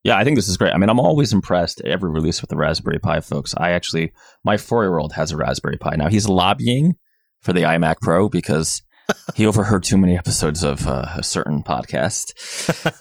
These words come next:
Speaker 2: <laughs>
Speaker 1: And, uh, yeah, but this is, like, the kind of, when he's a little older,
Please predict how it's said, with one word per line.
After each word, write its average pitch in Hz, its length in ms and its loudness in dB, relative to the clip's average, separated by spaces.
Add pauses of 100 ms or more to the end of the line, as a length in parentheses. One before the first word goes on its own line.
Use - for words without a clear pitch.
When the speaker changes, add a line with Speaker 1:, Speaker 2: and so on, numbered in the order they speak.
(420)
Speaker 2:
<laughs> - 80 -20
Speaker 1:
And, - 280 0
uh, 95 440 4
yeah, 120 260 2
but 82 340 0
this - 240 0
is, 123 120 2
like, 110 180 2
the - 60 -4
kind - 180 -2
of, - 60 0
when 107 80 4
he's 98 100 4
a 95 60 2
little 90 200 2
older, 80 440 2